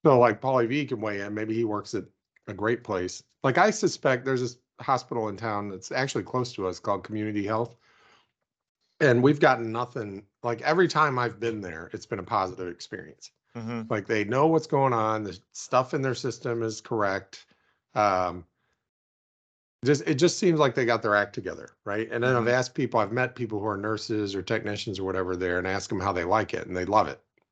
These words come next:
Speaker 1: They're like, "I love working there. They treat us so well. It's great culture." You
Speaker 2: Mm-hmm.
Speaker 1: know, I'm like, "See,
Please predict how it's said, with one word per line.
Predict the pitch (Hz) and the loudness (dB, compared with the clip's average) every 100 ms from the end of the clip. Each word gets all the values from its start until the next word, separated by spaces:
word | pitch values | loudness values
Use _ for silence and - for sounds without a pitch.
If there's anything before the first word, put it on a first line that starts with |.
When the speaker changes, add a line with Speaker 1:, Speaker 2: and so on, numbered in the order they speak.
| - | -4
Speaker 1:
They're | 104 | 0
like, | 98 90 | 2 4
"I | 139 | 6
love | 156 127 | 6 6
working | 117 - 98 | 2 -2 -8
there. | 80 - _ _ | -10 -14 _ _
They | 143 | -10
treat | - 151 | -4 -2
us | 123 | -2
so | - 131 | 0 2
well. | 127 131 131 123 - - _ | 4 4 4 0 -4 -20 _
It's | - | -4
great | - 135 131 | 4 4 6
culture." | 131 117 - 120 117 113 - _ _ - | 2 4 4 4 4 2 -2 _ _ 0
You | 113 | 4
Speaker 2:
Mm-hmm. | 107 95 | 4 2
Speaker 1:
know, | 98 127 | -2 -4
I'm | 120 | 0
like, | 113 107 | 0 0
"See, | - 180 311 - | 4 6 6 2